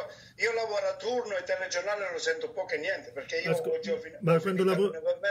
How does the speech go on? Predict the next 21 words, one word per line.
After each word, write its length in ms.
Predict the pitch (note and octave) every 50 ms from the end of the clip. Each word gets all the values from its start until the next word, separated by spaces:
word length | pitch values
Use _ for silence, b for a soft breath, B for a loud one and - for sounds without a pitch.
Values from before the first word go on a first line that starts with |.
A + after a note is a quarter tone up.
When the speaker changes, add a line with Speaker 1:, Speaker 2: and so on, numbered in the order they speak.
| F#3+ F3
Speaker 1:
mezza. 220 | - - - - - -
Speaker 2:
ma 120 | F#3+ D#3 D#3
quando 220 | D#3+ E3+ E3 E3
lavorate 420 | E3+ E3+ D#3 E3+ F#3 G3+ G3 - E3
u-, 380 | D3 C#3 C3+ C3+ C3 C3+ D3+ D3+
indossate 440 | C#3+ C3+ C3+ C3 C3 D#3+ C#3 C3 C#3
mascherina, 960 | B2+ B2+ B2 - - D3 C3+ D#3 F#3 F#3+ F#3+ E3 D#3 C#3 B2+ A#2 A2+ G#2+ G2+ -
ca? 300 | - - B2 A2 G2 F2 - - - - - - - - - - - - - - - - - - -
Speaker 1:
Io 200 | G#3+ A#3+ B3+ B3
l'ho, 280 | B3 A#3 A#3 - - -
l'ho 160 | A#3+ G#3+ A3+
fatti 320 | - - A3 A3+ A3+ A3 A3
da 140 | A3 A3 G3
solo. 500 | - A3 A3 G3+ E3+ C#3+ A#2+ - - - - - - _ _ _ _ _ - - _ _ _ _ - - - - - - - - - _ _ _ - - - - - - - _ _ - - -
Speaker 2:
La 140 | - C#3 D3+
mascherina? 360 | D3 C#3+ F3 F#3 F#3+ F#3 -
Speaker 1:
E, 40 | G3+
e, 480 | F#3+ G3 G3+ G3 G3+ - - - -
e 20 | C#4+
ne-, 280 | D4 D4 D4 D4 C#4+ - - - - - - - - - _ - - - - - - - -
sì, 160 | - -